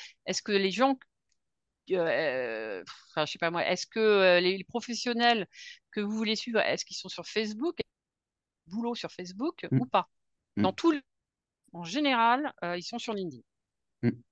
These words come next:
Speaker 1: Bon, c'est vrai qu'il y a... Après, il y a quelques cas où il y a des personnes qui veulent, qui n'aiment pas LinkedIn, hein.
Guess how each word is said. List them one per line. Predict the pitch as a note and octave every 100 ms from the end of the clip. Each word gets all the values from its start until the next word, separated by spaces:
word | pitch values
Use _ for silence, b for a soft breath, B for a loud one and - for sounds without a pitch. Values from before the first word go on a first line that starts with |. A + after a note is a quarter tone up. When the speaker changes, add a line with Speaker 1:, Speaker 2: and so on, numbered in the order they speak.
| _ _ b -
Speaker 1:
Bon, | - -
c'est | -
vrai | D3+ G3+
qu'il | - D3+
y | C#3+
a... | -
Après, | -
il | A3+
y |
a | C#3+
quelques | D#3 - D3+
cas | - F#3 A3
où | E3+
il | C#3+
y |
a |
des | C#3
personnes | - B2+ G#3+
qui | G#3 D3
veulent, | D#3 D3 _ _
qui | _ D#3+
n'aiment | D3
pas | D#3
LinkedIn, | G#3 D4 D#4+ B3
hein. | F#3+